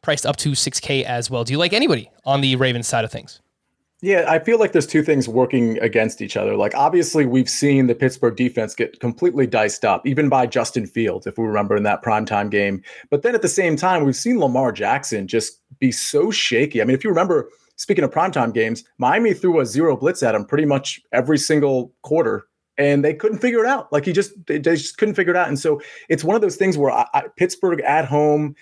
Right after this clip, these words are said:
Speaker 2: scheming for Lamar Jackson, I could see them finding some success. I could also see them getting beat,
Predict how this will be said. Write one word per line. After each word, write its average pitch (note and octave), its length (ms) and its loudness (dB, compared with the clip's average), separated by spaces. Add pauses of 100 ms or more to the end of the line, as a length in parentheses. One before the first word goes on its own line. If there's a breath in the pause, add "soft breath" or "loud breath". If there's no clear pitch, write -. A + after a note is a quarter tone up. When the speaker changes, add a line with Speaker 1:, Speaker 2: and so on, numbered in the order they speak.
(180 soft breath)
Speaker 2:
scheming D#3+ 460 0
for D#3 120 -2
Lamar C3 340 2
Jackson, B2 460 0
I B2+ 100 0
could C3 180 -4
see A3 280 -4
them D3+ 320 0
finding B2+ 420 2
some B2 220 -4
success. - 480 -4
I D#3 60 0
could C#3+ 120 0
also E3 320 0
see - 220 -4
them C3 160 2
getting A#2+ 280 0
beat, C#3+ 300 -2